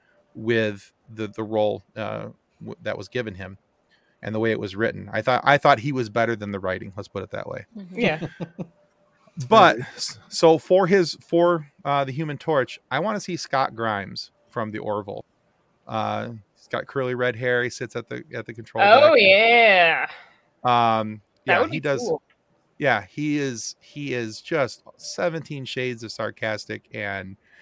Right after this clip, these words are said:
Speaker 1: has a great sense of humor, and I think he could really pull it off. As far as the physicality of, of the role and stuff, you know, most of that's gonna be C G I anyway, you know, 'cause they're, I don't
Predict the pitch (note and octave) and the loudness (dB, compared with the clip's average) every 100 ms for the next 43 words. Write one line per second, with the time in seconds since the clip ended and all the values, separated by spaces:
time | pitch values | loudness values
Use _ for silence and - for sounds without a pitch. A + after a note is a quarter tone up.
0 | _ C3 A2+ A2 B2 B2+ - A2+ A2 A2+ | _ -4 -4 -2 -2 -2 -6 -10 -10 -8
1 | G#2+ G#2 B2 A2 A#2 A2 G#2+ G#2+ - G#2+ | -6 -6 -8 -10 -10 -8 -8 -8 -6 -4
2 | G#2 G#2+ - - _ - - C#3 E3 D#3+ | -2 -4 -6 -16 _ -14 -4 -2 2 0
3 | C3 B2+ C3 A2 D3 C#3 C3 B2+ A2+ B2 | 0 -4 -6 -2 2 2 0 -4 -6 -8
4 | A#2 A2+ G#2+ A2+ A2+ A2 G#2 - A2 - | -6 -6 -2 -2 -2 -4 -8 -6 -6 -6
5 | - G#2 G#2 A2 - A2 - A2 G2+ - | -14 -12 -10 -10 -8 -8 -8 -12 -12 -10
6 | G#2 G2+ F#2+ G#2 G#2+ G#2 G2+ - A2 F#2+ | -6 -4 -2 -2 -2 -4 -6 -6 -6 -6
7 | F#2 G2+ G#2+ G#2+ G#2 | -6 -2 0 0 -2